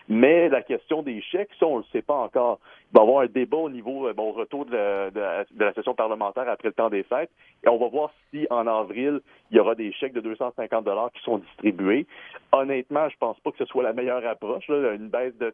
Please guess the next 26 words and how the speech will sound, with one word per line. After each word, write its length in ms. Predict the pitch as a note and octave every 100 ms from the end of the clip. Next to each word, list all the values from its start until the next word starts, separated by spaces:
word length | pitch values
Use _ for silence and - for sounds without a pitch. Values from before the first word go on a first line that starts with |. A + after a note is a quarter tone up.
| -
une 120 | A#2
baisse 240 | A2 C#3 B2+
de 120 | A#2+
taxes 280 | D#3 D3+ -
et 40 |
surtout 240 | A#2+ A2+ C#3+
une 60 |
baisse 240 | A#2+ C3 B2
des 80 | A#2+
dépenses 380 | G#2+ - C3
serait 120 | - -
beaucoup 320 | - - -
plus 180 | - C3
intelligent. 520 | B2 G#2+ F#2+ A#2+ F3 _ - _ -
Mais 120 | A2+
dans 160 | A#2 A#2
ce 60 |
cas-ci, 240 | - A2 D#3
on 100 | B2
y 60 |
va 100 | G#2+
avec 120 | C3+ B2
la 80 |
distribution 500 | A2 - B2 - B2+
de 60 | G#2+
chèques 260 | - C3+